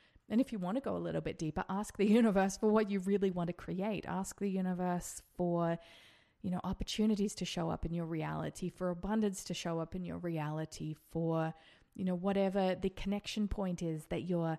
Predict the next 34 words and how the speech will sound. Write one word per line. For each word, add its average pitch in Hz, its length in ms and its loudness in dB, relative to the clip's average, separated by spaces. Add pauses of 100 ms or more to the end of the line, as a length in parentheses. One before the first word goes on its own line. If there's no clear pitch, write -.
(280)
requesting 180 720 -2
that 175 160 -4
you 185 100 2
need 180 380 2
to - 120 -6
take - 400 -6
your, 175 380 0
your 170 240 -2
life 175 320 -2 (160)
to 196 260 -4
that 175 220 -8
next 175 380 -6
level, 170 400 2
to - 140 -10
begin 220 500 0
that 190 200 -4
next - 280 -10
chapter - 340 -8
of - 80 -8
your - 160 -6
life. - 340 -10 (520)
But 214 100 2
it 202 120 -2
begins 226 540 4
with 254 160 -2 (380)
being 214 220 0
playful 214 420 0
with 170 160 -4
the 170 80 -4
universe 175 540 0
and 185 200 2
really 220 300 4
starting 180 560 -2
to 170 440 -2